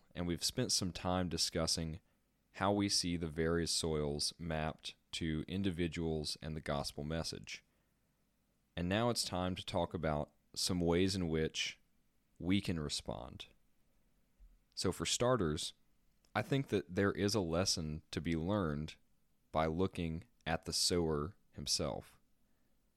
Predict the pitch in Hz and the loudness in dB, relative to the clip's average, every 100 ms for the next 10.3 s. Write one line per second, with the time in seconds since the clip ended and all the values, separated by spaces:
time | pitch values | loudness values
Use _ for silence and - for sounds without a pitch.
0 | _ _ _ - 90 104 120 127 101 107 | _ _ _ -4 0 4 4 4 4 4
1 | 95 90 85 _ _ _ _ _ 90 90 | 6 4 2 _ _ _ _ _ -2 -2
2 | 92 92 - 107 104 95 90 82 78 80 | 0 0 2 4 4 4 2 2 4 4
3 | 82 80 78 - _ _ _ _ - 101 | 4 2 0 -6 _ _ _ _ -2 0
4 | 90 82 87 82 87 78 - 73 - - | 0 0 0 4 2 2 -2 -2 -4 -12
5 | - _ _ - 107 107 - 90 85 87 | -16 _ _ -2 0 2 2 0 -2 -4
6 | 78 71 - 73 64 64 - 55 71 - | -6 -4 -2 -2 -4 -6 -6 -8 -6 -8
7 | - _ _ _ _ _ _ _ _ _ | -8 _ _ _ _ _ _ _ _ _
8 | - 107 98 - 110 107 85 - 87 104 | 0 2 4 4 4 4 4 0 4 4
9 | 123 123 - 92 92 - 90 - 80 76 | 4 4 4 4 2 -2 -6 -4 -4 -4
10 | 80 73 | -4 -8